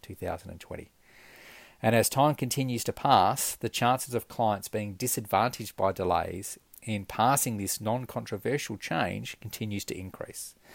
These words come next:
Let's hope that Parliament delivers us an early Christmas present in the December sitting and finally passes this bill. One other matter that has continued to gain some airtime this week is the release by facea of submissions it received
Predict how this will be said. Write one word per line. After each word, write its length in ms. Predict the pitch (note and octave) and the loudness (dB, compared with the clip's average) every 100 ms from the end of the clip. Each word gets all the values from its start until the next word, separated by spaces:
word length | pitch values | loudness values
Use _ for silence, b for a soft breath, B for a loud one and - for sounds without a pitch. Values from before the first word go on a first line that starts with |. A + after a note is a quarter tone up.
| B B B B B | B B B B B
Let's 180 | B2+ C3+ | 4 6
hope 180 | D3 C3 | 4 4
that 120 | F#2+ | -2
Parliament 460 | - B2 B2+ A2 - | 2 4 6 2 0
delivers 400 | A2+ G#2 G2 G2 | 0 0 0 -4
us 160 | - | -6
an 100 | G2+ | -2
early 220 | A2 G#2+ | 0 -2
Christmas 360 | - - - - | -2 -6 -4 -6
present 380 | - F#2 F#2+ A2+ | -6 -6 -4 -6
in 120 | G#2+ | -4
the 60 | G2 | -2
December 380 | F#2+ - B2 | 0 2 2
sitting 460 | A2+ - F2+ F#2 D3+ - | 2 -2 -4 -8 -10 -10
and 120 | G2+ | -10
finally 460 | - A2 G#2+ G2+ | 0 2 2 0
passes 540 | G2 - F#2+ F2+ F#2 F2 | -6 -2 -2 -2 -10 -10
this 140 | F2 | -12
bill. 280 | - E2 - _ _ _ _ _ _ _ _ _ _ _ _ _ - B B B B B | -10 -12 -14 _ _ _ _ _ _ _ _ _ _ _ _ _ -20 B B B B B
One 120 | C#3+ | 6
other 220 | D3 E3 G3+ | 8 8 6
matter 300 | A2 G2+ F#2 | 6 6 8
that 180 | G#2+ | 6
has 240 | G2+ G#2+ - | 6 4 4
continued 480 | A2+ - A#2+ A2 - | -2 -4 -4 -4 -4
to 80 | |
gain 300 | G#2+ F#2+ F#2+ | 2 2 2
some 240 | - G#2+ G#2 | 2 2 2
airtime 460 | G2 G2+ - F#2 | 0 -2 -2 -6
this 220 | F#2 - - | -6 -8 -6
week 320 | F#2 - - | -6 -6 -8
is 220 | A2 G2+ - | -4 -2 0
the 100 | G#2+ | 2
release 380 | G2+ G#2+ A2+ | 4 4 4
by 260 | - G2+ F#2+ | 4 6 6
facea 600 | - - - G2 F2 E2+ B B B B | 4 -2 0 0 0 -2 B B B B
of 180 | A2 G#2 | 0 2
submissions 580 | - G#2 A2+ - D3+ A#2 | 0 0 -2 0 -2 -4
it 120 | A2+ | -6
received 580 | A#2 - G2+ F#2 F#2 | -6 -2 0 0 -2